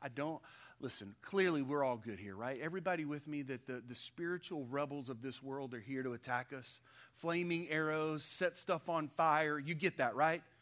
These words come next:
I don't need to give any more language to that. He says we have a shield of faith that extinguishes all of those arrows. That's pretty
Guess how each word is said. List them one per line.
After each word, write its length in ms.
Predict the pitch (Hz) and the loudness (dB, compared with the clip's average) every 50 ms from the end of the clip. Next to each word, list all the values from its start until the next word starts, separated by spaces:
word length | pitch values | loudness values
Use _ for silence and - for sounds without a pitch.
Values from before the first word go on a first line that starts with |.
| _ - - - | _ -12 -2 2
I 80 | 160 170 | 4 4
don't 180 | 170 170 165 | 4 4 4
need 140 | 160 160 147 | 2 2 2
to 40 | 143 | 0
give 220 | 131 143 147 135 | 2 0 0 2
any 80 | 143 139 | 2 0
more 300 | 135 131 139 135 135 139 | 0 0 0 0 -2 -2
language 500 | 135 143 143 151 156 151 147 143 - - | 0 0 0 0 0 -4 -4 -6 -8 -4
to 120 | - 180 | -4 0
that. 260 | 160 165 165 160 - - _ _ _ _ - - - - - - - - - - - - _ _ _ _ _ | 0 0 0 -2 -4 -10 _ _ _ _ -20 -20 -20 -20 -20 -20 -20 -20 -20 -20 -20 -20 _ _ _ _ _
He 160 | - 196 214 | -4 -2 -2
says 300 | 214 - 233 208 185 165 | 0 2 2 2 0 0
we 140 | 170 190 180 | 0 0 2
have 140 | 175 160 147 | 2 2 0
a 60 | 135 | -2
shield 720 | - - - - - - 202 214 233 233 233 233 185 208 - | -2 -2 -2 0 0 2 2 2 2 2 2 0 -2 -4 -4
of 160 | 160 143 123 | -4 -4 -4
faith 760 | - - - - 208 196 170 143 127 131 131 - - - - - - _ _ _ | -6 -12 -4 2 2 4 4 2 0 -2 -4 -10 -16 -18 -20 -20 -20 _ _ _
that 200 | - 165 165 160 | 4 4 4 4
extinguishes 1080 | 165 143 131 - - - - 185 190 196 190 185 175 165 - - 180 165 156 143 - - - - - - _ _ _ _ _ _ - | 2 -2 -2 -2 -2 -2 0 -2 -2 0 0 0 0 0 -2 -2 -2 -2 -2 -2 -4 -8 -10 -20 -20 -20 _ _ _ _ _ _ -2
all 560 | 170 165 175 185 190 190 165 156 131 104 - - - | 2 4 4 4 4 2 0 0 -4 -10 -14 -18 -18
of 120 | 117 101 104 | -18 -14 -12
those 260 | 113 101 95 - - - | -12 -12 -12 -14 -16 -16
arrows. 540 | 104 98 - - - - - - - - - _ _ _ _ _ _ - _ _ _ _ _ _ _ _ _ _ _ _ _ _ _ _ _ _ _ _ _ _ - | -16 -16 -14 -16 -18 -14 -12 -10 -10 -10 -12 _ _ _ _ _ _ -20 _ _ _ _ _ _ _ _ _ _ _ _ _ _ _ _ _ _ _ _ _ _ -12
That's 200 | - 95 113 - | -10 -10 -10 -10
pretty 220 | - - 95 78 | -12 -14 -16 -16